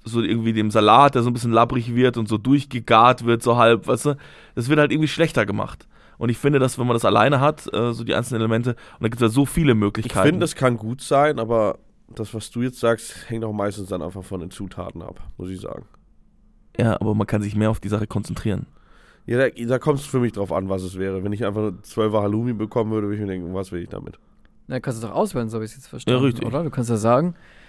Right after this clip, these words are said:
Speaker 3: "Das möchte ich."
Speaker 2: Ja, klar, aber, hm, das ist ja das ganze Konzept des Ladens so ungefähr.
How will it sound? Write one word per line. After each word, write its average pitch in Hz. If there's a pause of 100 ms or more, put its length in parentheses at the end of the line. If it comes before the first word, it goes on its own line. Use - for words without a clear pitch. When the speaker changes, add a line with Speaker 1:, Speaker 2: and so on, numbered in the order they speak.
(580)
Speaker 3:
"Das -
möchte 156
ich." - (280)
Speaker 2:
Ja, 170
klar, 117
aber, 92 (360)
hm, 92 (420)
das 107
ist -
ja 123
das 113
ganze 120
Konzept 113
des 95
Ladens 101
so 95
ungefähr. 101